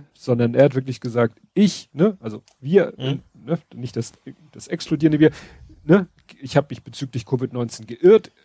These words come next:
Speaker 1: es tut mir leid, ich entschuldige mich, wir haben das nicht richtig gedeutet, die Situation“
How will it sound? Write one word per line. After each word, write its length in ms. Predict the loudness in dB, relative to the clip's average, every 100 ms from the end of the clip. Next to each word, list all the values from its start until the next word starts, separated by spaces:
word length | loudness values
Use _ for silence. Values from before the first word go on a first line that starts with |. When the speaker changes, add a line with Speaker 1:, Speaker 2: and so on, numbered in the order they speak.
| -14
Speaker 1:
es 180 | -14 -12
tut 180 | -14 -8
mir 80 |
leid, 240 | 2 2 2
ich 80 | -6
entschuldige 480 | -8 -6 -2 -2
mich, 280 | -2 -2 -4 _ _ -4
wir 140 | 0
haben 160 | 0 0
das 240 | -4 -2
nicht 240 | -4 -4 -2
richtig 480 | -2 -4 -8 -12
gedeutet, 480 | -12 2 4 4 0
die 40 | -6
Situation“ 760 | -4 -2 -2 -2 -4 -2 -4